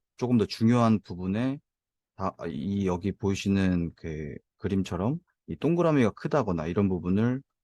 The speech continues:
어, 볼 수가 있었습니다. 그래서, 아, 이번에 제가, 아, 좀 또 본 논문 같은 경우에는, 어, 이 씨씨브이에서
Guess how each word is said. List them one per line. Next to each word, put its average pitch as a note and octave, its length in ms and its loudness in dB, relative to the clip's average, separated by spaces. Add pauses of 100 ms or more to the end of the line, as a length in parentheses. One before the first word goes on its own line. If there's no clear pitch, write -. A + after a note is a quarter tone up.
어, D#2+ 320 -6
볼 G2+ 140 0
수가 F#2 340 -4
있었습니다. - 560 -10 (3250)
그래서, G#2 420 2 (680)
아, F2+ 220 -2
이번에 A2+ 600 4
제가, F#2+ 540 -2 (520)
아, E2 240 -6
좀 F#2 320 -2 (200)
또 G2 340 2 (920)
본 G2 500 2
논문 G2+ 320 4
같은 F#2+ 280 -4
경우에는, F2 640 -4
어, D#2 260 -6
이 F2 80 -6
씨씨브이에서 A#2 1160 0